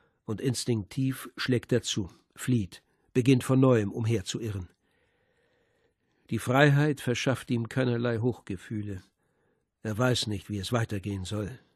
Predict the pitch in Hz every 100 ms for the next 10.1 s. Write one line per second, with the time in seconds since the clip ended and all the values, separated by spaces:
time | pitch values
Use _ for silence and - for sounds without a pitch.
0 | _ _ _ _ _ _ _ - 95 -
1 | 120 113 127 107 - - _ _ _ _
2 | _ - 123 120 110 123 120 117 98 95
3 | 104 98 82 _ _ _ _ _ _ _
4 | _ _ - 113 131 131 - 113 147 113
5 | 117 131 120 127 120 113 104 - - _
6 | _ _ _ _ _ _ _ _ - 123
7 | 127 135 - 131 123 123 123 123 127 -
8 | 139 110 - 110 107 107 - 139 117 110
9 | 110 117 104 110 123 120 110 90 101 -